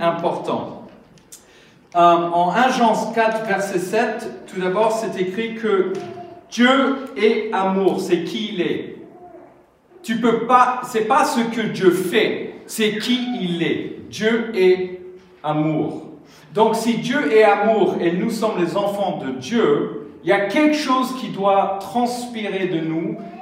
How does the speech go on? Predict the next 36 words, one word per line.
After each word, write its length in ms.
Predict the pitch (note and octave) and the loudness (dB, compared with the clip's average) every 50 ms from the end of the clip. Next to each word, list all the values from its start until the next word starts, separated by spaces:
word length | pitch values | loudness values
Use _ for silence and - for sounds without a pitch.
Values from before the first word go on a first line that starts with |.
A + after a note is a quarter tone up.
| - - | -10 -6
il 60 | E3 E3+ | -2 -2
y 20 | |
a 40 | F3 | 0
quelque 240 | - A#3+ A#3+ A#3+ - | 0 0 0 0 -2
chose 260 | A#3+ B3 A#3+ - - | -4 -4 -6 -6 -6
que 380 | - A3+ G#3 F#3+ F#3 - - - | -6 -6 -4 -4 -4 -6 -8 -10
justement 640 | D#3+ - A3+ C#4 C#4 - C#4 B3+ A#3+ A3 A#3 A#3 - | -6 -2 0 0 2 2 0 0 0 2 2 2 2
ça 200 | - A3 G#3 F3+ | 2 2 2 4
va 120 | A#3+ B3 | 4 4
avoir 300 | B3 A#3+ B3 - A3 - G3+ | 4 6 6 6 6 4 4
un 120 | F#3 F#3 | 2 2
impact 400 | G3 G3 F#3+ G3 G#3 G3+ G3+ G3+ | 2 0 2 2 2 2 2 0
sur 180 | G3 - F#3+ E3+ | -2 -4 -4 -4
les 200 | D#3+ D#3 D3+ D#3+ | -2 -2 -2 0
autres, 280 | F#3 G#3+ G#3+ - - - - - - | 0 0 0 -2 -4 -8 -10 -14 -16
c'est 680 | - - - - G3 F#3+ F#3+ F#3+ F#3+ F#3+ F#3+ F#3+ F#3+ - - - - - - _ _ _ _ B2 | -16 -14 -10 -6 -4 -2 -2 -2 -4 -6 -8 -10 -12 -14 -16 -20 -20 -20 -20 _ _ _ _ -8
l'amour. 600 | B2+ D3 D#3 D3+ D#3 D#3 - - - - - - - - - - - - - - _ _ _ _ _ _ _ _ _ _ | -4 -2 0 0 0 0 0 0 -2 -4 -6 -10 -12 -14 -18 -20 -20 -20 -20 -20 _ _ _ _ _ _ _ _ _ _
Si 220 | - - C3+ A#2+ | -16 -12 -10 -10
Dieu 200 | A#2+ C3 D#3+ E3+ | -4 0 2 2
est 40 | E3 | 4
amour, 420 | D#3 D3+ D3+ D3 D3 D3+ D#3+ D#3+ D#3+ | 4 2 2 0 0 0 -2 -2 -2
donc 300 | D#3+ C3+ C3 - - C#3 | -4 -6 -6 -8 -8 -8
nous 140 | C#3 C#3 | -8 -8
aussi. 440 | C3+ C#3 - - B2 A2+ G#2+ - - - - - - - - - | -8 -8 -8 -8 -8 -8 -10 -12 -14 -18 -20 -20 -20 -18 -8 -2
La 120 | E3 E3+ | 0 0
deuxième 500 | E3+ E3 G3+ A#3 A3 - - A3 G#3 F#3+ | 0 2 2 0 0 2 0 0 0 0
raison 520 | F3+ - - F#3+ G3 F#3+ F3+ G3+ G3 - - - | 0 0 0 2 2 2 2 2 0 0 -2 -2
pourquoi 340 | A3+ A3 - - G#3+ G3+ | -2 -2 -2 0 0 0
c'est 200 | G#3 G#3 G3+ F#3 | 0 0 0 0
si 260 | D3+ - - A#3 A#3 G#3+ | 0 0 -2 -2 -2 -2
important, 540 | G3 - - G3+ E3 - - F#3+ G3 G3+ | -2 -2 -2 -4 -4 -4 -4 -6 -6 -6
c'est 200 | F#3+ - F#3 E3 | -6 -6 -6 -6
parce 200 | D#3 F3 E3 - | -4 -4 -6 -6
que 80 | - G3+ | -6 -6
nous 240 | F#3 F3 D#3+ D#3 E3+ | -6 -6 -4 -4 -2
avons, 480 | E3+ E3 - F3+ F#3 F#3+ G3 F#3+ - | -2 -2 -2 -2 -4 -4 -4 -6 -8